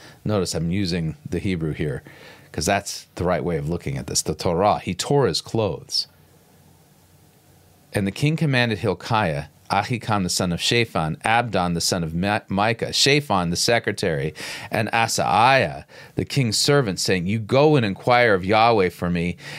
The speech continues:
and for those who are left in Israel and in Judah concerning the words of the book that has been found. For great is the wrath of Yahweh that is poured out on us because our fathers have not kept the word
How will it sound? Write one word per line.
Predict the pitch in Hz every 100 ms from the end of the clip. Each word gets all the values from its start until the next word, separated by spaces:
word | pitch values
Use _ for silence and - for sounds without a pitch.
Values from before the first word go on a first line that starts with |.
| -
and | - 117 117 101
for | 101
those | 95 113 120 117 -
who | 120
are | 98 95
left | 104 110 -
in | 92
Israel | 92 123 117 101 87 80
and | 104
in | 92
Judah | 87 117 101
concerning | - 90 - 113 98
the | 90
words | 92 98 82
of | 80
the | 78
book | 73 113 - -
that | 90
has | 90 85
been | 76 71
found. | - 95 85 73 143 135 - - - - - -
For | - 104
great | - 92 117 131 98 -
is | 95
the | 95
wrath | 85 104 104 98 -
of | 82
Yahweh | 98 107 107 90
that | 85 82
is | -
poured | - 117 98
out | 90 107 117
on | 87 78
us | 78 80 -
because | 90 - 98 87
our | 95 90
fathers | - - 113 120 87 80
have | 95 85
not | 95 90 -
kept | - - 107 - -
the | 95
word | 87 104 95 82